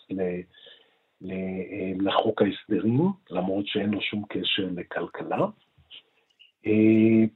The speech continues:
אני חושב, מעולם לא קיבלתי,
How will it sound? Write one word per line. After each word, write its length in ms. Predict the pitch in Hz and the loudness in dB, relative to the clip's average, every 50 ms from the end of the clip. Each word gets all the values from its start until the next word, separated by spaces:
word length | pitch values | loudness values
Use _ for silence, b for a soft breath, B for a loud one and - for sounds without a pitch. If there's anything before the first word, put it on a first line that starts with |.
| _ _ _ _ _ _ _ _ _ - - _ - | _ _ _ _ _ _ _ _ _ -20 -6 _ 0
אני 160 | 127 131 123 | 2 2 4
חושב, 340 | - 156 147 - 190 202 214 190 170 139 - - _ _ _ _ _ - _ _ _ - 147 131 | 4 4 6 6 6 6 6 2 -4 -14 -20 -20 _ _ _ _ _ -20 _ _ _ -14 -10 -2
מעולם 540 | 123 135 143 143 135 147 165 185 196 208 208 190 | 4 6 6 8 8 10 10 8 8 6 4 4
לא 160 | 190 180 - - | 4 4 4 2
קיבלתי, 920 | - 151 135 147 139 143 143 143 - _ 147 135 131 127 127 127 127 113 | -4 -2 2 4 4 4 4 2 -2 _ -4 -2 -2 -2 -4 -6 -6 -8